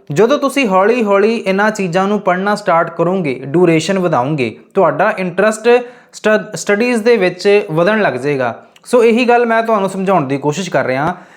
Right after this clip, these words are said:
ਕਿ ਗੈਪ ਪੈ ਚੁੱਕਿਆ, ਸ਼ੁਰੂਆਤ ਕਰਨਾ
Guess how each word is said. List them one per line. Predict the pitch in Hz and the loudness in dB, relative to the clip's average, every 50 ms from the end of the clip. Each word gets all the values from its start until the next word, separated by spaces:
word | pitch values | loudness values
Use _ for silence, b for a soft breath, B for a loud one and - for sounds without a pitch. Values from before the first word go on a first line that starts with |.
| B B | B B
ਕਿ | - 226 254 269 - - - - _ - 156 131 | -2 0 0 0 -2 -4 -12 -18 _ -10 -4 -2
ਗੈਪ | 147 156 170 190 214 247 | 0 2 2 2 0 -2
ਪੈ | 254 - - 185 185 208 | -4 -2 0 2 2 2
ਚੁੱਕਿਆ, | 208 - 254 - - 247 233 240 240 247 254 240 - - | 0 -2 -4 -2 0 2 4 4 4 2 0 -2 -6 -12
ਸ਼ੁਰੂਆਤ | - - 214 190 175 170 165 170 185 180 | -6 -2 0 2 4 4 4 4 2 2
ਕਰਨਾ | 220 - 220 208 220 226 233 233 233 233 233 - | 0 0 0 0 2 2 2 4 4 2 0 -2